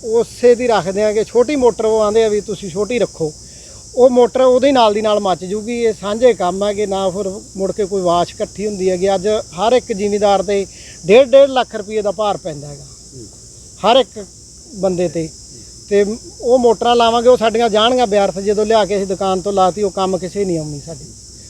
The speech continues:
Speaker 1: ਉਹ ਮ-, ਮੱਚ ਗਈ, ਮੁੜ ਕੇ ਉਹ ਸਿੱਟ ਦੇਣੀ ਆ ਬਸ, ਉਹ
Speaker 2: ਹੁਣ
Speaker 1: ਫਾਲਤੂ
Speaker 2: ਕੀ
Speaker 1: ਜਾਣ।
Speaker 2: ਤੁਹਾਡੀ ਕੀ ਮੰਗ ਹੈ?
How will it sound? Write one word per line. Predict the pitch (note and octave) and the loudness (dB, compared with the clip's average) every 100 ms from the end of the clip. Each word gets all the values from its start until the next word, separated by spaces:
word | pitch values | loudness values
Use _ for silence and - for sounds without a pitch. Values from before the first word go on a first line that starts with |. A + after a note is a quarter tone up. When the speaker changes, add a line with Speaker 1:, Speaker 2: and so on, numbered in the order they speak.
| - | -6
Speaker 1:
ਉਹ | G3+ G#3+ | -4 -4
ਮ-, | A3 G#3+ | -2 -4
ਮੱਚ | F#3+ F#3+ F#3 | 0 -2 -4
ਗਈ, | G3+ G#3 | -8 -6
ਮੁੜ | G3 F#3+ | -2 -4
ਕੇ | - | -4
ਉਹ | F#3+ | -6
ਸਿੱਟ | E3 F#3 F#3 | -4 -6 -4
ਦੇਣੀ | G3 F3 | -4 -4
ਆ | E3+ | -4
ਬਸ, | D#3+ D3 F3 | -4 -8 -12
ਉਹ | |
Speaker 2:
ਹੁਣ | E3 - - | -14 -16 -10
Speaker 1:
ਫਾਲਤੂ | D#3 D3+ C#3 | -6 -6 -4
Speaker 2:
ਕੀ | F3 | -4
Speaker 1:
ਜਾਣ। | D3+ | -4
Speaker 2:
ਤੁਹਾਡੀ | D#3 C3 | -6 -8
ਕੀ | D3 D#3 | -12 -12
ਮੰਗ | B2 A2+ | -12 -14
ਹੈ? | - | -18